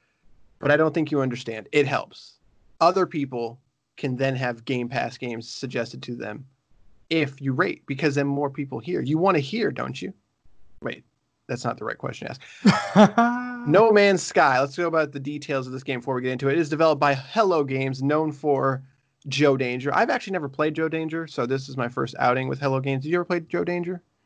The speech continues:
Speaker 2: I did not play Joe Danger.
Speaker 1: Very different game as well. That's like a, um, platformer, if I, if I know correctly. So, uh, regular priced at forty-nine ninety-nine.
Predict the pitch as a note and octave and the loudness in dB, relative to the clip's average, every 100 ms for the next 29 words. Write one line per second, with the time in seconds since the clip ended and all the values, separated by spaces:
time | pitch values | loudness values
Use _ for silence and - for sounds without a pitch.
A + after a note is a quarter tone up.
0 | _ _ - F3+ D#3+ D#3 D3+ B2 C#3 B2 | _ _ -2 2 2 0 0 -2 -4 -4
1 | C3+ C3+ C3+ C#3 F3 D#3+ _ _ _ _ | -4 -4 -4 0 0 0 _ _ _ _
2 | _ E3+ G#3+ F3+ F3+ D3 C#3 B2+ A2+ A#2 | _ 4 6 6 2 2 2 2 0 0
3 | B2 D3 C3 A#2+ A2+ A2 G#2 G2+ - - | 0 -2 -2 0 0 0 -2 -6 -4 -2
4 | - - - - - - - _ - - | -2 -6 -10 -8 -6 -8 -8 _ -20 -10
5 | G1+ A#1 - - - - C3+ - C3+ _ | -8 -8 -8 -8 -8 -12 -12 -14 -14 _
6 | _ _ _ C3 B2+ A#2+ A#2 A#2 A#2 A#2+ | _ _ _ 0 4 6 6 4 2 4
7 | G3 G3 - F3 D#3 C#3 B2+ F3+ E3+ D#3+ | 4 4 2 -2 0 -4 -2 0 0 2
8 | D#3 D3 C#3 C3+ C3+ C3+ C3+ | 2 0 0 2 2 2 -2